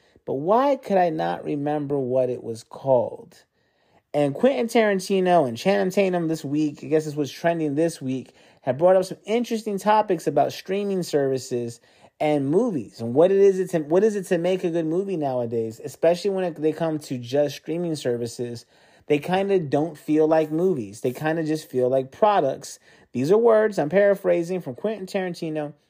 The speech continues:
and Channing Tatum. They both kinda share the same sentiment. And at first when I heard that, I thought, "Mm,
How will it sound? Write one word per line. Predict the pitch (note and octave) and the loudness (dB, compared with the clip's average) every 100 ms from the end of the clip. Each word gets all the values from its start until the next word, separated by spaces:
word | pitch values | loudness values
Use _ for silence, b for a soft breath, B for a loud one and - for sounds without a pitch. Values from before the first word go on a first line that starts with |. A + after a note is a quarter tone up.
| _ | _
and | C#3 A#2+ | -14 -6
Channing | D3+ D3 | -4 -2
Tatum. | C3 C3+ C3 B2 b b | -4 -6 -6 -10 b b
They | - | 0
both | D3+ E3 | 2 2
kinda | E3 D3 | 0 -2
share | - C#3 | 0 -2
the | C3 | -2
same | - C#3 | -4 -4
sentiment. | C3 E3+ C#3+ B2 - b b | -2 -2 -2 -6 -10 b b
And | F3 | 2
at | F#3+ F#3+ | 2 4
first | A3+ B3 | 4 4
when | A#3 | 0
I | G3+ | 0
heard | F#3 G3+ G3+ | 4 4 4
that, | A#3 A#3 - _ _ - | 2 2 -6 _ _ -4
I | F3 | 0
thought, | - G#3+ G#3 - _ | 4 4 2 -6 _
"Mm, | G3+ B3 A#3+ F3+ | -8 -4 -4 -6